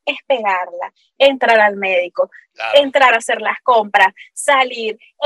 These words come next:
Speaker 1: entrarla hasta la casa, sentarla, dejarla y les pagan una cosa. Yo me quedo, "Esto sí fue lo que te pagaron", y le pagan y le dan sus tremendas propinas y ella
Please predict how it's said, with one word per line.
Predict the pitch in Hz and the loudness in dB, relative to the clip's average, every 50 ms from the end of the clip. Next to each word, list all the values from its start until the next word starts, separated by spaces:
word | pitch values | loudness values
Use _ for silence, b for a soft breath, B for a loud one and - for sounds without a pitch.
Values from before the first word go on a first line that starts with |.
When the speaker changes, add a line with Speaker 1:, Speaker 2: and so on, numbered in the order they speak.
| 302 | 0
Speaker 1:
entrarla | 311 294 - 302 285 294 277 262 254 254 254 | 0 0 -2 -2 0 2 0 0 0 -4 -6
hasta | 254 - 254 240 | -6 -8 -10 -10
la | 226 214 - | -8 -8 -4
casa, | - 226 214 214 - 214 185 - | -2 -2 -2 -2 -4 -10 -16 -12
sentarla, | - - 320 311 285 269 - 294 277 247 226 220 220 - - | -2 0 0 0 0 -2 0 2 2 2 2 0 -4 -8 -6
dejarla | 247 262 294 302 294 - 320 285 277 269 302 302 - | _ -4 -4 -4 -2 0 0 0 2 0 -2 -4 -6
y | 302 294 | -8 -6
les | 254 233 202 - | -4 -6 -6 -6
pagan | _ - 220 220 220 269 302 320 | _ -4 -2 -2 -2 -2 -6 -8
una | 359 392 440 427 440 | -8 -6 -6 -6 -4
cosa. | - 453 453 - 523 523 381 | -4 -4 -2 0 0 0 0
Yo | 302 | -2
me | 277 311 320 | -6 0 2
quedo, | 330 285 - - - - | 2 2 2 -2 -6 -8
"Esto | 269 - - _ 381 | -8 -8 -8 _ -20
sí | - - - - 415 392 - | -20 -20 -16 -16 -16 -6 -4
fue | 440 440 | -2 -2
lo | 440 | -2
que | 427 392 | -2 -2
te | - 262 | -4 -4
pagaron", | - 233 233 - 453 453 311 226 - _ | -2 -2 -2 0 0 0 0 -4 -6 _
y | - 214 196 - | -16 -16 -14 -14
le | - _ | -14 _
pagan | - - - - - 302 415 | -10 -8 -6 -6 -6 -6 -8
y | 466 415 | -4 -2
le | 294 | 0
dan | 240 - 277 | 0 0 -2
sus | - 320 311 | -4 -6 -4
tremendas | - 349 294 311 302 247 294 | -4 -2 -2 0 0 -2 -2
propinas | - 339 285 320 370 494 466 427 | -2 -4 -6 -4 -2 -2 0 2
y | 415 | 2
ella | 403 403 480 | 4 4 4